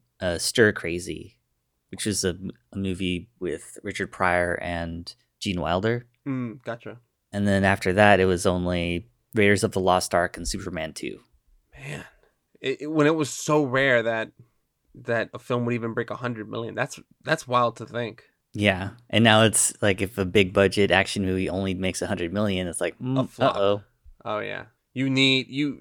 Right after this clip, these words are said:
Speaker 2: if, if you're, like, a Marvel film, your, your
Speaker 1: Yeah,
Speaker 2: numbers
Speaker 1: they're
Speaker 2: tend to hit a
Speaker 1: spending at
Speaker 2: billion.
Speaker 1: least,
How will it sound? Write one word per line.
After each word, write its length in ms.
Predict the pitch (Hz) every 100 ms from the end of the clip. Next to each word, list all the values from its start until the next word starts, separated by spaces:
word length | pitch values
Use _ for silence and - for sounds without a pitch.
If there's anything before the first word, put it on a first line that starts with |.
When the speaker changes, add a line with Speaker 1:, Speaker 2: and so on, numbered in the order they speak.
| -
Speaker 2:
if, 300 | 135 127 117 -
if 140 | 123
you're, 180 | 127 160
like, 160 | 151 131
a 40 |
Marvel 480 | 117 120 131 127 135
film, 400 | - 139 139 127
your, 320 | 117 123 117 - _ - - -
your 120 | - 156
Speaker 1:
Yeah, 60 |
Speaker 2:
numbers 240 | 185 208 147
Speaker 1:
they're 80 |
Speaker 2:
tend 140 | 143 165
to 60 | 147
hit 80 |
a 20 | 151
Speaker 1:
spending 280 | 127 123 104
at 80 | 87
Speaker 2:
billion. 120 | 90
Speaker 1:
least, 260 | 117 113